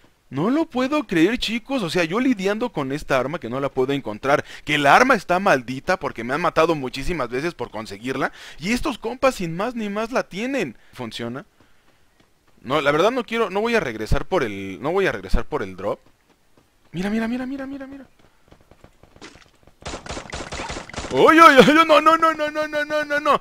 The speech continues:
Ah, qué pinche. No puedo creerlo, güey. No sean puñetas, no sean puñetas, no sean puñetas, compa. No sean puñetas, güey. No me agarren entre dos puñetas. No me agarren entre dos.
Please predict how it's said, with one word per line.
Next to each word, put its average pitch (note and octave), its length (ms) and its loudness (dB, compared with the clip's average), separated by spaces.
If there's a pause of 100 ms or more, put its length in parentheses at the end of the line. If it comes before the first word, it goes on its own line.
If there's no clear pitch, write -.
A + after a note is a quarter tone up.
(200)
Ah, D3 400 8
qué B3+ 120 -4
pinche. B3 380 -8
No C#3 320 0
puedo C3 320 0
creerlo, A2+ 420 -2
güey. G2 140 -8
No A#2+ 80 -6
sean C3+ 200 -4
puñetas, A2 500 -8
no F#2 80 -12
sean B2+ 160 -6
puñetas, B2+ 480 -6
no F2+ 100 -16
sean B2+ 200 -4
puñetas, D3 420 -6
compa. F#2 260 -16 (280)
No F#2+ 100 -14
sean C#3+ 180 -2
puñetas, F3 520 2
güey. G2 160 -10
No A2 100 -6
me E3+ 80 2
agarren F3 320 2
entre E3 240 0
dos D#3 180 0
puñetas. F#2+ 540 -12 (380)
No A#2 100 -6
me F3+ 120 4
agarren E3+ 340 4
entre B2+ 180 -8
dos. G#2+ 80 -8